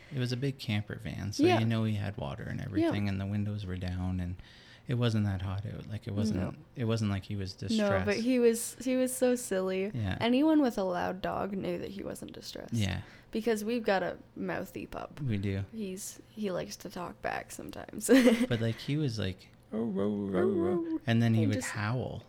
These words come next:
Speaker 2: Yeah,
Speaker 1: He would, like,
Speaker 2: it's just
Speaker 1: actual, "Oh."
Speaker 2: Yeah.
Speaker 1: It was so
Speaker 2: It
Speaker 1: funny.
Speaker 2: was adorable. We got a couple videos.
Speaker 1: We do got a couple
Speaker 2: <laughs>
Speaker 1: videos.
Speaker 2: It's so cute.
Speaker 1: Maybe I can attach it with this one.
Speaker 2: Yeah, sure.
Speaker 1: And attach one of those videos,
Speaker 2: And
Speaker 1: 'cause it
Speaker 2: then
Speaker 1: was funny.
Speaker 2: speaking of dogs,
Speaker 1: Yeah.
Speaker 2: we went with one of our friends and our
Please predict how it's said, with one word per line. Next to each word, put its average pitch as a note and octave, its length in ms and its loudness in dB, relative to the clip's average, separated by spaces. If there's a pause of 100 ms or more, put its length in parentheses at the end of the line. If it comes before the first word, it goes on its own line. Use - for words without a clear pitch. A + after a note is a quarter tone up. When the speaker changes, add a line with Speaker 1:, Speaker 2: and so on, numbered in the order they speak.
(120)
Speaker 2:
Yeah, B3 300 2
Speaker 1:
He G#2+ 60 0
would, G#2+ 120 0
like, - 80 6
Speaker 2:
it's G#2 80 -2
just G#2+ 140 2
Speaker 1:
actual, A2 360 -2
"Oh." C4 320 0 (200)
Speaker 2:
Yeah. A#3 320 2 (100)
Speaker 1:
It - 100 -6
was G#2+ 140 -4
so - 200 -6
Speaker 2:
It G#2 40 -6
Speaker 1:
funny. G#2+ 220 0
Speaker 2:
was C4+ 240 4
adorable. A3 760 0
We A3+ 120 0
got G3+ 260 2
a G3+ 80 -2
couple G3 320 -8
videos. - 540 -8
Speaker 1:
We C4 80 10
do A2+ 180 4
got G2+ 160 0
a F#2+ 40 -4
couple - 280 -6
Speaker 2:
<laughs> F#2+ 80 -4
Speaker 1:
videos. F2 120 -4
Speaker 2:
It's A#2 220 -2
so - 280 -6
cute. G#3 420 -6 (180)
Speaker 1:
Maybe A2+ 240 -2
I G2+ 80 0
can G2+ 180 -4
attach G2 440 -6
it - 140 -8
with A2+ 140 -10
this - 220 -8
one. G2+ 280 -4
Speaker 2:
Yeah, D4 260 -2
sure. B3+ 320 -4
Speaker 1:
And A#2 400 -6
attach G#2+ 320 -6
one G2+ 160 -4
of G2 60 -4
those G2 180 -8
videos, G2 360 -6
Speaker 2:
And A3 80 0
Speaker 1:
'cause G#3 320 -2
it - 20 2
Speaker 2:
then A2+ 80 2
Speaker 1:
was G#2 160 0
funny. F#2 340 -4 (420)
Speaker 2:
speaking C#4+ 460 0
of G3 100 -2
dogs, - 760 -6
Speaker 1:
Yeah. G#3+ 140 -2
Speaker 2:
we A3 160 0
went G#3 200 -2
with G3+ 320 -8
one G3+ 220 -4
of F#3+ 60 -6
our G#3 160 -4
friends G#3+ 600 -6
and G3 360 -6
our - 260 -10